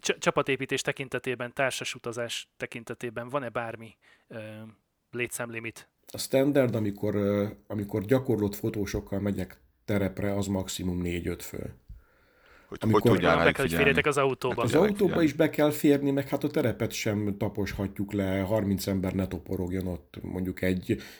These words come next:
Speaker 2: muflon mellett, vagy
Speaker 3: Az állatok csípik a tömeget, az biztos.
Speaker 2: Viszont, ö, viszont rengeteg olyan szitu van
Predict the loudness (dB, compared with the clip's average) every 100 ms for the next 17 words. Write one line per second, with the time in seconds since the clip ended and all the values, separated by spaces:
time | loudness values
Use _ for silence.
0 | -14 -4 -2 0 0 2 2 2 0 0
1 | -4 -4 -4 -4 -2 -2 -2 -2 -4 -2
2 | -2 -2 -10 -8 -6 -6 -8 -10 -12 -16
3 | -14 -16 -18 -20 -20 -20 _ -20 -18 -16
4 | -18 -18 -20 -8 2 4 6 4 4 6
5 | 8 10 8 4 0 2 2 2 2 0
6 | 0 2 2 -2 -6 -8 -2 -2 -2 -4
7 | -2 -4